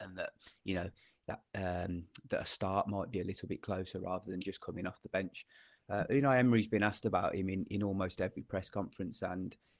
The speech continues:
he sounds a little bit excited by him, but he keeps reiterating the same message. "I need to work with him tactically." Uh, so it'd be interesting to know exactly what he,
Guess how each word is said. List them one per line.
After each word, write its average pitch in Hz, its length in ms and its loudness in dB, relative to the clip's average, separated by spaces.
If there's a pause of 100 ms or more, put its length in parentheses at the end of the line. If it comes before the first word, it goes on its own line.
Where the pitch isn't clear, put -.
(140)
he 110 420 2 (220)
sounds 147 440 4
a 151 40 6
little 139 220 6
bit 123 280 2
excited 113 640 0
by 69 200 0
him, 104 280 -8 (160)
but 101 100 2
he 98 180 -2
keeps - 380 0
reiterating 107 640 2
the 98 80 -2
same 92 340 0
message. 101 480 -4 (300)
"I 101 100 0
need 101 420 0
to 95 380 -2 (140)
work 95 380 2
with 104 100 -4
him 101 160 -6
tactically." - 640 -6 (440)
Uh, 90 320 2
so - 160 0
it'd 101 140 2
be 120 60 2
interesting 120 380 0
to 117 100 -2
know 107 100 4
exactly 101 560 -2
what 98 180 2
he, 98 80 -4